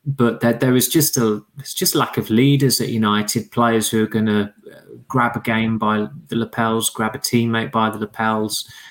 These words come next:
Um, it, it is partly a generational thing, but you can still, you know, as, as often as, as much as generations change, you c-, you still need leaders, and there, there are still ways of,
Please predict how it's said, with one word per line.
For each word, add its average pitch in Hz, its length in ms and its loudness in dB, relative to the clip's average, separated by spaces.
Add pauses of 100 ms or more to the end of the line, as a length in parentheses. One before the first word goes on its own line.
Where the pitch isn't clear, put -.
(180)
Um, 107 560 0
it, - 180 -6
it 127 140 2
is 135 140 4
partly 131 440 0
a 120 40 2
generational 123 760 0
thing, 123 320 2
but 117 420 2
you 123 180 4
can 117 200 0
still, 117 720 2 (320)
you 139 120 -4
know, 104 140 -8 (260)
as, - 200 -2
as 123 120 -2
often 120 320 -2
as, - 360 0
as - 200 -6
much 135 180 -2
as - 80 -6
generations 113 640 0
change, 110 400 0
you 117 80 0
c-, - 180 -12 (240)
you 143 100 -2
still 139 220 2
need 104 260 0
leaders, 117 520 2
and 104 180 0
there, 107 220 -2
there 117 80 2
are 107 40 2
still 107 280 0
ways 107 400 0
of, 107 200 -4